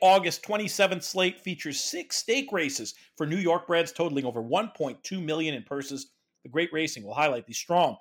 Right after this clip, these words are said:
New York bred program, unsurpassed in purses in terms of any regional state bred program.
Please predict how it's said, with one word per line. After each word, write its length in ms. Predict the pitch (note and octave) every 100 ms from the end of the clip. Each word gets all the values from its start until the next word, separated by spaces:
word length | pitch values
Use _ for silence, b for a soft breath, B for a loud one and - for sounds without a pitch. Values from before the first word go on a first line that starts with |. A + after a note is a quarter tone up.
| b b
New 80 | E3
York 240 | F3 D#3+ -
bred 200 | D3+ C#3+
program, 460 | D#3+ D#3 D#3+ D3+ B B -
unsurpassed 800 | B3 C4 A3+ F#3+ G#3 D#3 -
in 100 | D3
purses 460 | C3+ G3 - - - C#3
in 80 |
terms 240 | A#2 C3+ B2
of 60 |
any 340 | C#3 A3 G3 B B
regional 360 | D3 C#3+ A#2 A2+
state 320 | - C#3 A#2+
bred 200 | B2 A2+
program. 380 | - C3 C3